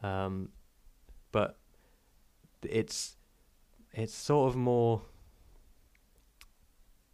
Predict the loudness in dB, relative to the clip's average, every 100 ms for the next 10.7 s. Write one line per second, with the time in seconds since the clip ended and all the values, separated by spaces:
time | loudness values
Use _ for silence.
0 | -4 2 2 2 0 4 4 4 2 0
1 | 0 -2 -2 -4 -4 -4 -6 -14 _ _
2 | _ _ _ _ _ -20 -20 -20 -20 -4
3 | 2 4 6 6 2 0 0 0 0 0
4 | 0 -2 -4 _ _ _ _ _ _ _
5 | -12 -4 -2 -2 -2 -6 -16 _ _ _
6 | _ _ _ -6 0 0 0 -2 4 10
7 | 8 8 _ _ _ _ -8 -6 -4 -6
8 | -8 -12 _ _ _ _ _ -8 -6 -6
9 | -6 -8 -10 -10 -6 -6 -6 -8 -8 -10
10 | -14 -12 -6 -6 -6 -10 -12